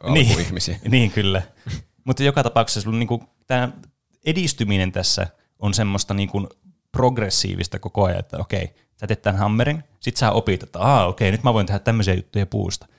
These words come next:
Speaker 1: No sit sä tietysti luonnollisesti rakennat sen sun ensimmäisen workbenchin, jota vaaditaan sitten siihen, että sä voit rakentaa niinku muita rakennelmia. Ja tietenkin se avaa taas, että okei, nyt mä voin tehdä tämmöisiä juttuja,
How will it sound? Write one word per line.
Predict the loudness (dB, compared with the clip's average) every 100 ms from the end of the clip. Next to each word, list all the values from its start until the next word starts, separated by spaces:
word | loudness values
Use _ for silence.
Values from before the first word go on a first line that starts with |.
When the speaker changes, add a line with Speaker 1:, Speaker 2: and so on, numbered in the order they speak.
| _ _
Speaker 1:
No | -2
sit | 0
sä | 2
tietysti | 2 0 0
luonnollisesti | 2 4 2 0 -4 -8 -10 _ -4
rakennat | 0 2 2
sen | 0
sun | 0 0
ensimmäisen | 0 0 0
workbenchin, | 2 0 0 -4 -4
jota | -4 0
vaaditaan | 2 2 -4 -8
sitten | -6
siihen, | -6 -4
että | -4
sä | -6
voit | -8
rakentaa | -8 -8 -8 -8
niinku | -8 -6
muita | -4 -4 -6 -12 _ _ -12
rakennelmia. | -8 -2 0 0 -4 -8 -12 -16 _ _ _ _ _ _ _ -2
Ja | 2 4
tietenkin | 2 -2 0
se | 0
avaa | 0 0 0
taas, | 0 -2
että | -2 -4
okei, | 2 2
nyt | 2 2
mä |
voin | 2 0
tehdä | 0 0
tämmöisiä | 2 4 4 2
juttuja, | 0 -2 -4